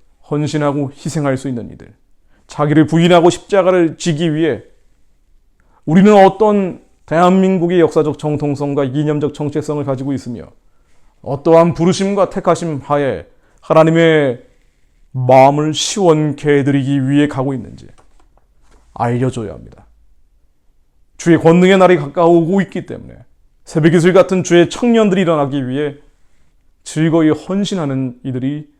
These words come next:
먼저 일어나야 합니다. 가증한 멸망의 우상이 세워질 때 오히려 지혜로운 자가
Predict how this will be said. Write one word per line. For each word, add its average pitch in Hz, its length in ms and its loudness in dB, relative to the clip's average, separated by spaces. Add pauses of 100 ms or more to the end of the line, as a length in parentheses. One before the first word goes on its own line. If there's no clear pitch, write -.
(160)
먼저 156 460 0
일어나야 123 340 -8
합니다. 50 280 -20 (1600)
가증한 165 500 4
멸망의 202 400 4
우상이 175 360 -2
세워질 170 440 -4
때 110 240 -8 (1900)
오히려 156 680 4 (220)
지혜로운 190 540 4
자가 180 560 0